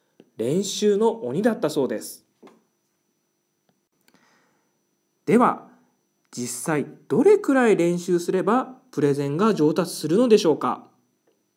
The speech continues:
具体的に、えー、模擬練習はできる限り早い時期から行いたいんですけれども、本番の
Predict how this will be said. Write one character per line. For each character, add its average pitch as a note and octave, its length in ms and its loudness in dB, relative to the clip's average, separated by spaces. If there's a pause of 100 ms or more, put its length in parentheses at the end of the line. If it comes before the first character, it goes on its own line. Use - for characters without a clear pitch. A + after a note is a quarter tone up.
(960)
具 C3+ 140 -8
体 F#3+ 180 2
的 F3 180 0
に、 D#3+ 300 -4 (380)
え G#2+ 160 -8
ー、 - 20 -14
模 A#2 220 -4
擬 A3+ 160 2
練 C4+ 240 2
習 A#2+ 240 -4
は F#2 120 -6
で A#2 200 -8
き A#3 160 -4
る C#4 100 2
限 B3+ 240 -2
り A#2+ 140 -4
早 A3 280 0
い D#4 80 2
時 D4 120 -6
期 - 100 -16
か B3 100 -2
ら B3 140 -2
行 C#3+ 240 -4 (140)
い D3+ 100 -4
た D3 140 -4
い C#3+ 80 -4
ん C3 80 -8
で A2+ 100 -4
す - 140 -14
け G#2 100 -10
れ G2 80 -8
ど G2+ 120 -10
も、 C3 260 -6 (1120)
本 B3 320 2
番 A#3 260 0
の F#3+ 200 -2